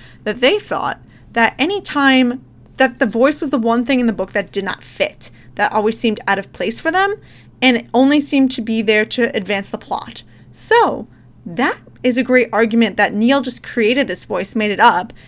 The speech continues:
put it in Allie slash Eve's head, and used it as a way to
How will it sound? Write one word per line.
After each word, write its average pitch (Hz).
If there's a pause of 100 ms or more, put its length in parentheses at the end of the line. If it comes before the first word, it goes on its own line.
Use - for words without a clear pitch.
(160)
put 311
it 339
in 240
Allie 214
slash 196
Eve's 160
head, 214 (500)
and 220
used 240
it 247
as 226
a 214
way 208
to 190